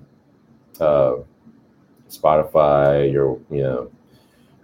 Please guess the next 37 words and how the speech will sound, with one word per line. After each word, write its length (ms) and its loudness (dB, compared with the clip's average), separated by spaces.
whatever 420 2
you 140 -2
wanna 180 -2
send 200 -6
people 240 -10
to. 260 -8
This 200 -2
can 140 -2
also 260 0
be 160 -2
an 140 -2
Instagram 600 -2
growth 840 -2
campaign. 720 -2
If 140 -6
you 100 -8
want 240 -4
people 720 -10
to, 400 2
like, 240 -2
uh, 300 -4
follow 320 2
you 160 0
on 80 -2
Instagram, 500 -6
you 80 -6
could 140 -12
do 140 -2
a 120 -4
website 540 -6
campaign. 480 -12
So 480 4
down 260 4
here, 500 4
you 280 -2
would 500 0
select, 720 0